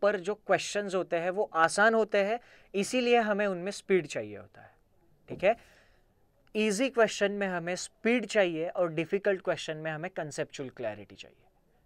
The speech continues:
ठीक है? तो इसको ध्यान में रखते हुए प्रैक्टिस अगर हम करते हैं पहले से,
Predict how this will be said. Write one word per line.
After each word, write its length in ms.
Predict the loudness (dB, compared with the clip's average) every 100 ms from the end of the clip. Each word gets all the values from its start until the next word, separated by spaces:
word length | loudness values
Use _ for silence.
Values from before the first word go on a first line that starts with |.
| _ _ _ -16
ठीक 200 | 0 2
है? 120 | 2 -2 _ -16
तो 60 | -6
इसको 320 | -6 -2 2 4
ध्यान 220 | 4 0
में 120 | -2
रखते 240 | -4 -4 -4
हुए 140 | -4
प्रैक्टिस 500 | 0 0 2 0 2
अगर 220 | 2 2
हम 140 | 0 -2
करते 280 | -2 -2
हैं 140 | -4 -2
पहले 340 | 0 0 -2
से, 180 | -2